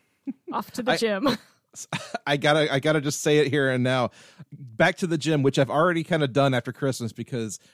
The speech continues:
Speaker 2: my house has no hot water right now, and I did go to the gym just to take a shower. <laughs>
Speaker 1: It's how they get ya.
Speaker 2: Yeah, yeah.
Speaker 1: They lure you in.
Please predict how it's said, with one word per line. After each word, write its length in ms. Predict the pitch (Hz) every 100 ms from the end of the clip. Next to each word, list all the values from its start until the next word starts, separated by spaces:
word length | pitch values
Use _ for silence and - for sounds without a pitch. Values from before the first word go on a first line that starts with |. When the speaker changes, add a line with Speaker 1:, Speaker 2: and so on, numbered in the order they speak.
| -
Speaker 2:
my 100 | 110
house 280 | 131 131 -
has 180 | 123
no 140 | 131 131
hot 220 | 139 120
water 220 | 127 127
right 160 | 127 120
now, 220 | 127 131
and 120 | 123
I 80 | 110
did 340 | 98 127 131
go 120 | 131 131
to 60 |
the 100 | 117
gym 320 | 113 117 123 107
just 360 | - 117 110
to 80 | -
take 200 | - 117
a 40 | -
shower. 480 | - 107 98 - -
<laughs> 60 | _ _ _ _ _ _ _ _ _ _ _
Speaker 1:
It's 100 | 240
how 100 | 269
they 140 | 285
get 320 | - 330 -
ya. 160 | 349 311 - _ _ _ _ -
Speaker 2:
Yeah, 280 | 123 233 302 _ _ -
yeah. 260 | 143 233 165 - _ _ _ _ _ _ 214
Speaker 1:
They 160 | 226
lure 180 | 226 240
you 200 | 254 277
in. 240 | 302 285